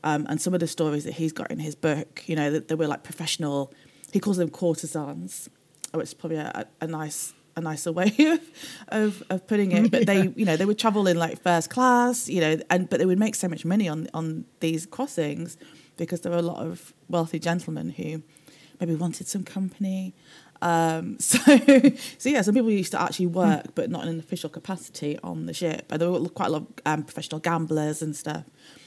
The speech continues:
Speaker 1: as well. So those sort of things, that sort of seedier side of
Speaker 2: Mm.
Speaker 1: the glamour was quite interesting.
Speaker 2: Oh, yeah, fascinating. And we meet Lena Aldridge, the, the main character of the book. Did she come to you fully formed with her backstory?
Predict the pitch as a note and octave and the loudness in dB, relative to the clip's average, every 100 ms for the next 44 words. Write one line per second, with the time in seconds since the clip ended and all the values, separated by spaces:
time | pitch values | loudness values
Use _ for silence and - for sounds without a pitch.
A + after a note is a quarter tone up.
0 | - - E3 D#3 F3 E3+ D3 - E3 F3+ | -20 -4 -2 2 4 4 4 2 2 2
1 | G3 G#3 - E3+ D#3+ D#3+ D3+ D3+ - - | 2 2 0 -2 -2 -2 -4 -4 -6 -4
2 | E3 - - E3 F#3 D3+ C#3+ D#3 D#3 F3+ | -2 2 4 4 2 -2 -6 -4 -2 0
3 | F3 E3+ D#3 D#3 D3 C3 - D#3 D#3+ D#3 | 2 0 0 -4 -8 -10 -10 -2 0 0
4 | D3+ - - - - D#3 C#3+ D3+ D3 - | -4 -6 -8 -8 -8 -10 -10 -10 -10 -10
5 | D#3+ F3 F#3+ C#3+ D3 G3 G#3+ D#3 - B3 | -8 -8 -8 -6 -4 -2 -2 -2 -2 -4
6 | B3 G3+ D#3+ E3 E3 - G#3+ A#3 A3+ - | 0 2 2 0 -2 0 2 2 0 -12
7 | - B3+ B3 C#4+ B3+ - F3 G3+ A3 F#3+ | 0 4 6 6 2 -4 -2 2 4 4
8 | F3 - F3+ D3+ C#3+ C#3+ C3+ - F3 - | 4 2 2 2 0 -4 -4 0 0 0
9 | - F#3 G#3 F#3 D#3 D3 - D#3+ E3 E3+ | 2 4 4 4 2 -2 -4 -4 -2 0
10 | D3+ - - - - - C4 - C4+ - | 0 -4 -14 -20 -14 -2 -2 2 0 0
11 | B3+ A#3+ A#3 - G#3 A#3 B3+ B3+ B3 B3+ | 2 2 2 0 0 2 0 0 0 0
12 | - A#3+ A#3+ A#3+ A#3+ A3 E3+ E3 D#3+ F#3+ | -2 0 0 2 2 0 -2 -2 -4 -6
13 | - - - - G#3 G#3 G#3+ | -8 -14 -10 -2 -2 -2 -4